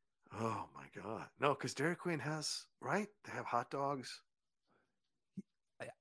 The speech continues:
Speaker 2: I've never had any of that food. I go to Dairy Queen for a blizzard and a blizzard only. I've never had anything else from a Dairy Queen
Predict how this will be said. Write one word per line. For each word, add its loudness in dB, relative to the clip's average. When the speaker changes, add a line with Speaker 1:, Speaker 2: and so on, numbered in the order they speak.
Speaker 2:
I've 2
never 8
had 6
any 8
of 0
that 8
food. 2
I 12
go 12
to 12
Dairy 12
Queen 10
for 2
a 2
blizzard 8
and 4
a 0
blizzard 6
only. 0
I've -2
never 8
had 8
anything 6
else 6
from -2
a -2
Dairy 0
Queen 2